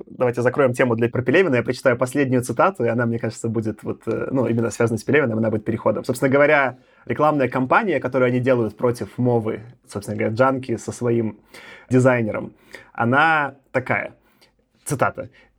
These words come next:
"Через десять минут у меня была готова подпись к рисунку. Один рот, один язык". И ниже уточнение, мелким италиком: "Не употребляй Мову, чтобы не сойти с ума". И,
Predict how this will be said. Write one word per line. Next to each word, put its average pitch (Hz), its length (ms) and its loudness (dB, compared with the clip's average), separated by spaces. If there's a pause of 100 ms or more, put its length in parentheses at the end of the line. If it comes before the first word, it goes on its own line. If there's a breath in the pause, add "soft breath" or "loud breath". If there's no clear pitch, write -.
(160)
"Через 165 220 4
десять 170 220 0
минут 175 260 2
у 151 40 4
меня 143 180 2
была 135 180 4
готова 143 280 2
подпись 143 340 -4
к - 60 -10
рисунку. 120 600 -6
Один 127 320 2
рот, 208 240 2 (180)
один 127 280 0
язык". 120 500 -2 (360)
И 123 80 -4
ниже 185 200 4
уточнение, 107 560 0
мелким 135 380 2
италиком: - 560 -4 (260 soft breath)
"Не 127 80 2
употребляй 131 460 4
Мову, 180 480 0
чтобы 123 240 -4
не 117 80 -2
сойти 113 260 -4
с - 140 -10
ума". 113 240 -6 (1000)
И, 151 300 4